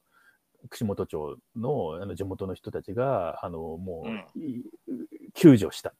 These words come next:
Speaker 1: ていうね、そう、
Speaker 2: はいはい。
Speaker 1: そう、うん。で、救助して、で、助かった人とかに、なんか、あの、お、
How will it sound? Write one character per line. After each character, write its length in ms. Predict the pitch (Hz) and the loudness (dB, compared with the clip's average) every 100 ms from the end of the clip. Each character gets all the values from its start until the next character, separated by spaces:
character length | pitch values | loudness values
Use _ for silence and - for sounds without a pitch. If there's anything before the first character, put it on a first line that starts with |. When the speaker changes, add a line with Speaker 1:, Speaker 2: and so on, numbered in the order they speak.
| _ | _
Speaker 1:
て 60 | 92 | -10
い 100 | 101 | -6
う 60 | |
ね、 140 | 151 302 | -2 -2
そ 140 | - 165 | 0 0
う、 40 | |
Speaker 2:
は 80 | 170 | 4
い 20 | |
は 200 | 156 - | 2 2
い。 40 | |
Speaker 1:
そ 240 | - - 117 | -4 -8 -8
う、 0 | |
う 0 | |
ん。 220 | 87 73 | -6 -8
で、 80 | 101 | -2
救 220 | - 123 | 4 4
助 120 | 107 | 2
し 100 | - | 0
て、 400 | - 226 147 76 - - - - _ _ _ _ _ _ _ - | 8 10 10 6 -4 -20 -20 -20 _ _ _ _ _ _ _ -2
で、 680 | 120 113 104 101 101 107 - _ _ - | 2 4 4 4 2 -2 -6 _ _ -6
助 140 | 127 | -2
か 100 | - | 0
っ 60 | 110 | 0
た 100 | 95 | -2
人 180 | - 98 | -2 -4
と 80 | 98 | -4
か 300 | 98 85 - _ _ 180 | -4 -6 -10 _ _ -16
に、 640 | 165 165 160 160 160 110 | -12 -6 -2 0 2 2
な 120 | 107 | 0
ん 60 | 98 | 0
か、 280 | 90 87 - | -2 -4 -6
あ 140 | 113 | -8
の、 120 | 95 | -6
お、 520 | 92 92 110 95 - | -8 -8 -8 -8 -8